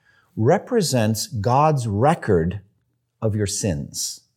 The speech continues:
of all of your sins. Like he's a judge and there's a court trial. And on Judgment Day,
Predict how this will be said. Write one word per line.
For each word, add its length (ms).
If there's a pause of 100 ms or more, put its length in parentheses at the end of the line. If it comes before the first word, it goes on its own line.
(680)
of 140
all 440
of 120
your 100
sins. 680 (1160)
Like 380
he's 260
a 80
judge 720
and 240
there's 160
a 60
court 320
trial. 540 (1080)
And 480
on 180
Judgment 460
Day, 460